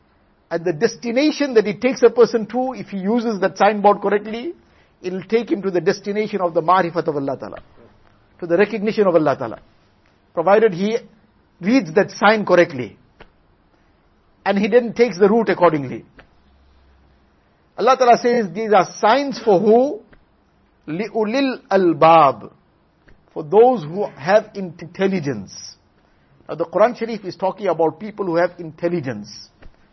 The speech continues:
In the world, many different people are called intelligent.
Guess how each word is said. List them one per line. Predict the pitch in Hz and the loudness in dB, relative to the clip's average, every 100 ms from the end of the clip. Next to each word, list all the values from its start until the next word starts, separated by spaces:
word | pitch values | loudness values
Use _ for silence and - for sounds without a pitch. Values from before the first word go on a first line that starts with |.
| _ _ _ _ - | _ _ _ _ -10
In | 175 | -2
the | 170 | 2
world, | 185 226 269 262 - - _ _ _ _ _ 143 135 _ _ _ _ _ _ _ _ | 6 6 6 0 -8 -20 _ _ _ _ _ -20 _ _ _ _ _ _ _ _ _
many | 214 269 | -10 -6
different | 233 254 247 220 | -4 -2 -4 -4
people | 240 233 | 0 4
are | 202 | 4
called | 208 214 | 4 2
intelligent. | 196 165 185 151 135 113 | 2 0 -2 -2 -6 -10